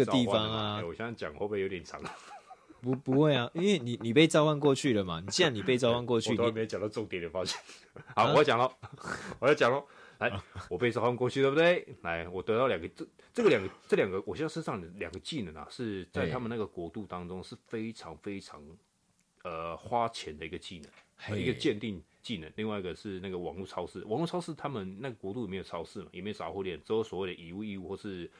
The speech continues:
Speaker 1: 交换功能概念嘛，对不对？
Speaker 2: 哎。
Speaker 1: 嗨，那我现在讲就是这个来自异世界的美食家，他很厉害的地方，他透过网络，呃，网络超市的功能啊，哈，他赚取他们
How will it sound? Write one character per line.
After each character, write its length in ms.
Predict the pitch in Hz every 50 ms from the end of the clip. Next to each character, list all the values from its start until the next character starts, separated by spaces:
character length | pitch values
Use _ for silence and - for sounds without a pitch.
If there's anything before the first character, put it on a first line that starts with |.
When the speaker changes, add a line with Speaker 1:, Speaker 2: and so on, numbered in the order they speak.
| - - _ _
Speaker 1:
交 180 | - - 104 95
换 160 | 98 120 98
功 200 | 80 - 95 92
能 100 | 85 76 76 -
概 140 | - 90 85
念 140 | 87 87 80
嘛， 80 | 71 - -
对 160 | - 87 80
不 40 | - _ _ _ _ _ _ -
对？ 280 | 135 143 131 110 98
Speaker 2:
哎。 20 | 82
Speaker 1:
嗨， 140 | 76 87 - - - - - _ -
那 120 | 160 160
我 120 | - 98
现 120 | - - 135
在 60 | 131
讲 180 | 113 - 85 90
就 100 | - 113
是 80 | 107 - _ - - - _ _ _
这 100 | - 175
个 80 | 156
来 140 | 117 107 107
自 100 | 104 147
异 100 | 135 131
世 160 | 117 - 139
界 140 | 120 - 123
的 80 | 101 90
美 140 | 82 82 85
食 100 | 85 87
家， 140 | 92 92
他 260 | 87 - 117 117 120 117 -
很 160 | - 90 87
厉 120 | 101 110 104
害 80 | 110
的 40 | 104
地 60 | 104
方， 120 | 101 98 104
他 160 | - - 156 - _ -
透 160 | - - 156
过 140 | 143 - 156
网 280 | 123 98 85 78 78 82
络， 280 | 98 135 143 123 104 - _ _ _ -
呃， 120 | 92 90
网 140 | 87 87 82
络 100 | 110 139
超 200 | 135 - 123 127
市 120 | - -
的 60 | 123 107
功 200 | - 104 101 107
能 140 | 92 78
啊， 100 | 73 73
哈， 220 | 73 - 95 90 - - _ _ _ _
他 100 | - 139
赚 200 | - - 185 139
取 140 | 117 - 92
他 80 | - 117
们 100 | 117